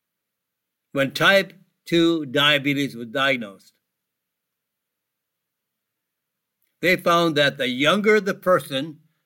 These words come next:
when diagnosed, the shorter or greater reduction of their life. So when you're diagnosed with type two early in life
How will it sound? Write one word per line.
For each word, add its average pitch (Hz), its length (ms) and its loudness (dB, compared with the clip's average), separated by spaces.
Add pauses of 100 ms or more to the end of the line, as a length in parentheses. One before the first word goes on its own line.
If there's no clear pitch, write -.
when 143 240 -4
diagnosed, 151 840 0 (1900)
the 143 100 -6
shorter 196 680 2 (1400)
or 139 180 -2
greater 180 420 2
reduction 143 680 -2 (800)
of 139 180 -4
their 151 140 0
life. 135 420 -4 (2500)
So 143 140 -6
when 131 120 0
you're 185 140 0
diagnosed 156 640 2
with 123 140 -14
type 151 280 -4
two 147 320 -8
early 202 480 2
in 165 160 0
life 139 420 -2